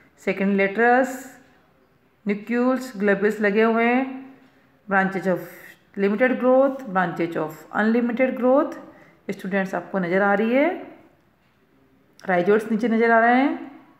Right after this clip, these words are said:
सेकेंडरी Netless, Nodes, Internodes, Descending cortical filament, ascending, ascending cortical filaments इसमें clear नज़र आ रहे हैं बच्चों आपको।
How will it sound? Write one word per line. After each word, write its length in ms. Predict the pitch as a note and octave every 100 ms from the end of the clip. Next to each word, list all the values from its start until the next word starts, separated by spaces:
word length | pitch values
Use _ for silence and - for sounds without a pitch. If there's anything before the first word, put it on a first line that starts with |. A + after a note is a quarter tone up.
| _ _ _ _ -
सेकेंडरी 260 | F#3+ G3
Netless, 760 | G3+ F3+ F3 A3 A3+ B3 - - - _ _ _ _ _ _ _ _ _ _ -
Nodes, 500 | A#3 B3+ D4 C#4+ - - F#3+
Internodes, 800 | E3+ F#3 G3 A#3+ C#4+ - - - - _ _ _ _ _ _ _ _ _ _ _ _
Descending 440 | G#3 B3 B3+ C#4+ C#4
cortical 400 | B3 C4 C4+ C#4
filament, 680 | C#4 C4 C4 C#4 C#4 -
ascending, 420 | F3+ F#3 E3+ F3+ F3+ - -
ascending 420 | - F3 G#3+ A#3 A#3
cortical 360 | A3+ A3+ B3
filaments 640 | B3 B3+ B3 B3+ C4+ C#4 -
इसमें 360 | - - F#3+
clear 220 | G3+ G3
नज़र 240 | A3 A3 A#3
आ 80 | A3
रहे 120 | A#3
हैं 40 |
बच्चों 260 | A3+ - A#3+
आपको। 280 | A#3 -